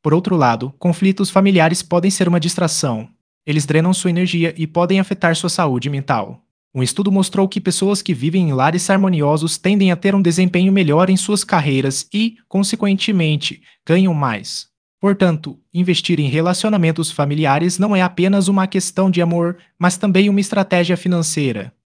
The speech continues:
O impacto do sucesso financeiro na vida familiar. O sucesso financeiro pode ser uma faca de dois gumes.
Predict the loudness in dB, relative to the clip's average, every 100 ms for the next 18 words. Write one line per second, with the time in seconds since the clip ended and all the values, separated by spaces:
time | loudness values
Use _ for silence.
0 | _ -8 -8 -2 -2 -2 -6 -6 -4 -4
1 | -2 -2 -4 -4 -2 -2 -2 0 0 0
2 | -2 -2 -2 -2 0 0 0 -2 -4 -4
3 | -2 -2 -4 -4 -2 -2 -2 -4 -2 -2
4 | 0 -2 0 0 0 -2 -6 -4 -2 0
5 | 0 0 -2 -4 -4 -8 -12